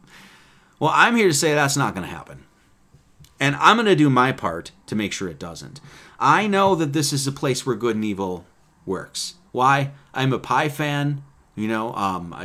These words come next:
the yin yang, the hunub ku. You, do you know how many symbols,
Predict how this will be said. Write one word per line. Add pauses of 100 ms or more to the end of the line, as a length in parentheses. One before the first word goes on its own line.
the
yin
yang,
the
hunub
ku. (340)
You,
do
you
know
how
many
symbols,